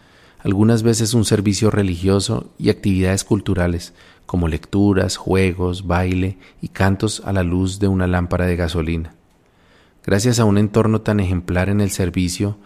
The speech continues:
como estricto en lo académico, la mayoría de los hijos de mis abuelos se convirtieron en líderes comunitarios. Mi tía Laura, por ejemplo, quien dedicó su vida al servicio al prójimo a través de la educación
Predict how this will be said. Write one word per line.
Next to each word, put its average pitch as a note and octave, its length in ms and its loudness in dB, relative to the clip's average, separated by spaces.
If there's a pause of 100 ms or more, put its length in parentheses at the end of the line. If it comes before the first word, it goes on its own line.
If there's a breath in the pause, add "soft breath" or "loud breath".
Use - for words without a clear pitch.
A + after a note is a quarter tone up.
(240 loud breath)
como - 220 -4
estricto G2 420 -2
en G#2 100 4
lo G#2 60 4
académico, F#2 760 -2 (360 soft breath)
la G2 80 0
mayoría G2 500 4
de B2 60 2
los A2+ 220 -2
hijos F#2+ 240 -2
de G#2+ 140 0
mis G2+ 260 0
abuelos F2+ 580 0
se - 160 -10
convirtieron F#2+ 580 0
en F#2 120 2
líderes F#2 400 0
comunitarios. F2+ 800 -2 (440 soft breath)
Mi G#2 180 4
tía A2+ 260 4
Laura, B2+ 400 4
por F#2 160 0
ejemplo, F2+ 460 -4 (220)
quien - 280 -4
dedicó F2+ 400 0
su G#2+ 160 2
vida G#2 240 6
al G2+ 80 2
servicio F#2+ 500 2
al F#2 80 0
prójimo G2 600 2 (300 loud breath)
a G2 100 -2
través F2+ 560 2
de G#2+ 100 4
la G#2+ 80 6
educación G#2 840 2